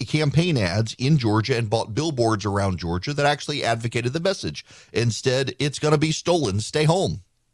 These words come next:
Democrats, though, what I find very interesting is they're willing to go out and fund the stolen election candidates.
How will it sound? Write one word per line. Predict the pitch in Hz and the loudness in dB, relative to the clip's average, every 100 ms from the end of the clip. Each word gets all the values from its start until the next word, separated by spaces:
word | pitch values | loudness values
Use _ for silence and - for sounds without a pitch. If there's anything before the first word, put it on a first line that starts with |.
| _ _ _ _ _ _ _ _ _ _ _ _ _ - - - - | _ _ _ _ _ _ _ _ _ _ _ _ _ -20 -20 -20 -4
Democrats, | 185 294 311 208 156 135 | 2 2 2 2 0 -2
though, | 131 143 139 | 0 2 4
what | 143 | 4
I | 143 226 | 4 0
find | - 165 120 135 120 | 0 -2 0 2 6
very | 135 127 165 | 6 6 2
interesting | 247 - - - 107 156 - | -2 -4 -6 -2 -2 0 0
is | 120 139 151 - - - | 0 0 -2 -6 -12 -6
they're | 104 196 | 2 4
willing | 220 165 156 143 | 4 4 4 4
to | |
go | 131 120 | 6 6
out | 123 | 4
and | 117 113 | 2 -2
fund | - 196 190 117 135 160 160 - _ - | 0 2 4 4 2 2 2 -4 _ -2
the | 113 139 | 0 0
stolen | - 120 107 131 | 0 2 4 4
election | 117 101 - 135 147 147 | 2 0 -4 -2 -2 -4
candidates. | - - 175 - - - - | -6 -4 -2 -4 -8 -12 -12